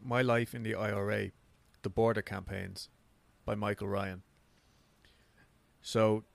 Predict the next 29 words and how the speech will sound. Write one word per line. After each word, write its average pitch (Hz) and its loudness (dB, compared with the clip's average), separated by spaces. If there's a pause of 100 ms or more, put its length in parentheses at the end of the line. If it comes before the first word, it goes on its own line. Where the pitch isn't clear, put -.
just 127 -2
a 123 2
little 110 0 (800)
quick 123 0
rundown 110 2
on 101 -4
what's 98 -4
actually 104 -4
going 101 -2
on 101 -2
in 98 -8
the 98 -6
book. 107 -2 (360)
It's 127 -4
not 117 -2
a 107 -4
spooky 107 -4
book 95 -6 (200)
at 101 -4
all. 92 0
Like, 95 -6 (320)
like 104 -4
the - -18
title 92 0
says, 95 -4
it's 95 -16
about 101 -4
these 101 -8
two 101 -4